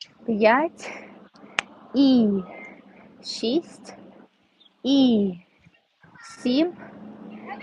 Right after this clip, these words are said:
І вісім. І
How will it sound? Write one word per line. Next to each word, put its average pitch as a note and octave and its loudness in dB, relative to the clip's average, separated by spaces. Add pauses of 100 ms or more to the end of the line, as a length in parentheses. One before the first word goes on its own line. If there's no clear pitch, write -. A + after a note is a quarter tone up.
(240)
І B3 6 (840)
вісім. B3+ 2 (800)
І A#3+ 6